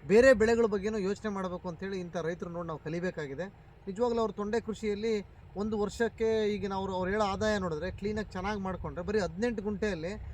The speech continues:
ಒಂದು ಲಕ್ಷದ ತೊಂಬತ್ತು ಸಾವಿರ ತೊಗೊಂಡಿದ್ದಾರೆ already. ಹದಿನೈದು ವರ್ಷಗಳ ಕಾಲ ಇದು ಒಂದು ಸರಿ ಒಂದು ಹಾಕಿದ್ರೆ ನಿಮ್ಗೆ ಇರುತ್ತೆ ಅಂದರೆ,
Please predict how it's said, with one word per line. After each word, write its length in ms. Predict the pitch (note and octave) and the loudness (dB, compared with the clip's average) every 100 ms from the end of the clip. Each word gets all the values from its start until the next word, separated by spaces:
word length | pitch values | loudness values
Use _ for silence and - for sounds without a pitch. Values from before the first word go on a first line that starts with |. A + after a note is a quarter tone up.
| - - | -12 -8
ಒಂದು 220 | F#3+ A#3 A#3 | -2 0 0
ಲಕ್ಷದ 220 | - A3+ | 0 -4
ತೊಂಬತ್ತು 360 | G3+ G3 G#3+ | -4 -4 -4
ಸಾವಿರ 160 | G3 F#3+ | -4 -6
ತೊಗೊಂಡಿದ್ದಾರೆ 500 | F#3 E3+ F3 D3+ D3 | -6 -4 -2 -2 -4
already. 260 | C#3 B2+ - - - - F#3+ | -6 -8 -10 -14 -16 -10 -4
ಹದಿನೈದು 380 | F#3 B3+ C4+ | 0 2 4
ವರ್ಷಗಳ 320 | B3 A#3 B3 A#3 | 4 4 2 2
ಕಾಲ 260 | G#3+ A3 A#3 | 2 2 4
ಇದು 140 | G#3 G3+ | 2 0
ಒಂದು 160 | G3+ | -2
ಸರಿ 200 | G3+ G3+ | -4 -2
ಒಂದು 160 | G3+ F#3+ | -2 -2
ಹಾಕಿದ್ರೆ 340 | F3+ G#3+ G3 | -2 -2 -4
ನಿಮ್ಗೆ 180 | F#3 E3+ | -6 -4
ಇರುತ್ತೆ 260 | F#3 - F3+ | -4 -2 -4
ಅಂದರೆ, 340 | C#3+ F3 G#3 | -4 -6 -6